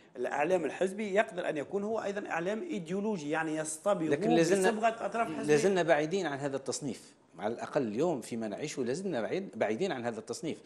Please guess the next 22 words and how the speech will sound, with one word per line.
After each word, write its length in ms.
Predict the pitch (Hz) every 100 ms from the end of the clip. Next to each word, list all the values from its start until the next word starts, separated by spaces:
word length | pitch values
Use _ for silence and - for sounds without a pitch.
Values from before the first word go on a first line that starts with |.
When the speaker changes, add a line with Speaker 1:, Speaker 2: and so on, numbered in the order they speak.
| - - -
Speaker 2:
التصنيف 380 | 95 104 131 120
الإعلام 300 | 104 113 110
الخاص 440 | 92 107 131 -
والإعلام 260 | 107 110 151
Speaker 1:
لا، 160 | 185
هو 20 |
Speaker 2:
الإيديولوجي 280 | 170 208 185
Speaker 1:
هذا، 20 |
Speaker 2:
والإعلام 280 | 202 202 120
الحزبي 300 | 110 151 127
إلى 80 | 190
Speaker 1:
هذا 140 | 220
Speaker 2:
غير 160 | 208 151
ذلك. 100 | 151
Speaker 1:
التصنيف 340 | 156 165 226
موجود 500 | 202 190 185 208 180
في 60 | -
الساحة، 480 | 123 175 151 139 -
في 100 | -
الساحة 320 | - 170 151
التونسية 400 | 135 131 127 185
موجود. 480 | 165 156 180 139